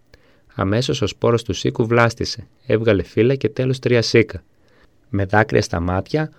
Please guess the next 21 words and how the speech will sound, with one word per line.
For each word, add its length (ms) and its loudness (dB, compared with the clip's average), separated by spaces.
ο 140 4
Όσιος 300 0
τα 120 -4
πήρε 180 -4
στα 160 -4
χέρια 400 2
του 160 -12
και, 100 -10
αφού 200 -10
τα 100 -4
ασπάστηκε, 720 -4
προσευχήθηκε 640 -4
ευχαριστώντας 600 -2
τον 140 -4
Θεό. 320 -2
Έπειτα 440 0
τα 100 -4
μοιράστηκε 540 -4
με 80 0
τους 140 -8
αδελφούς. 580 0